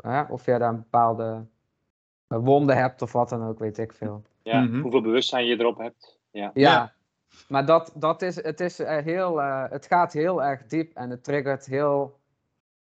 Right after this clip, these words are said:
Speaker 1: erg die, die angst. Hè? En dat, dat maakt mensen, eh, soms helemaal gek natuurlijk. <laughs> En dat
Speaker 2: Ja,
Speaker 1: is
Speaker 2: ik moet
Speaker 1: het.
Speaker 2: weer denken aan, aan de iPhone vier toen, of nou ja, al die iPhones in het begin, weet je wel. Rijen voor, weet je dat nog? Dat was in de media toen heel veel. Rijen,
Speaker 3: Ja, ja, ja,
Speaker 2: mensen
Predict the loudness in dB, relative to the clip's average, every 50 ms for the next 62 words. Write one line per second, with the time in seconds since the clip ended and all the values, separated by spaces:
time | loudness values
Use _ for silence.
0 | _ _ _ _ _ -6 -2 -2 -2 -2 -4 _ -6 -4 -4 -2 -4 -4 -6 -8
1 | -12 -8 -6 -4 -2 2 2 2 2 2 -2 -8 -14 -20 -20 _ _ _ _ _
2 | _ -8 -8 -6 -6 -6 -8 -4 -2 0 0 0 -2 _ _ _ _ _ _ _
3 | _ _ _ _ _ _ _ -2 -2 -2 -2 -4 -6 -6 -6 -6 -8 -8 -8 -6
4 | -8 -6 -4 -4 -2 -2 -2 -4 -4 -4 -6 -8 -12 -16 _ -16 -8 -4 -4 -4
5 | -2 0 2 2 2 2 2 2 2 4 4 4 4 2 -2 -6 -6 -6 -6 -8
6 | -8 -8 -12 -14 _ _ _ _ _ _ _ _ _ _ _ _ _ _ _ _
7 | _ -20 -20 -20 _ -10 -8 -8 -8 -10 -12 -16 -16 _ _ -20 -16 _ -6 -2
8 | 0 2 4 4 4 4 4 4 4 4 4 4 4 4 2 2 4 4 4 4
9 | 2 0 -2 -2 -2 0 0 0 0 0 0 0 -2 -4 -4 -4 -6 -8 -8 -4
10 | -4 -2 -4 -4 -6 -8 -10 -10 -8 -8 -10 -10 -8 -4 -2 -2 0 0 0 0
11 | 0 0 -2 -2 -2 -4 -6 -8 -10 -10 -10 -10 -10 -8 -8 -6 -4 -4 -4 -4
12 | -6 -8 -6 -2 0 0 2 2 2 4 6 6 6 6 4 4 2 0 -2 -2
13 | -2 -2 -2 -6 -10 _ -4 -2 -2 -2 -2 -2 -4 -6 -6 -6 -6 -6 -2 0
14 | -2 -2 -2 -4 -6 -4 -4 -6 -4 -6 -6 -4 -2 -2 -2 0 0 2 2 2
15 | 2 0 -4 -8 -8 -6 -6 -6 -8 -8 -10 -10 -10 -12 -12 -6 -2 2 4 4
16 | 6 6 4 4 4 2 2 2 4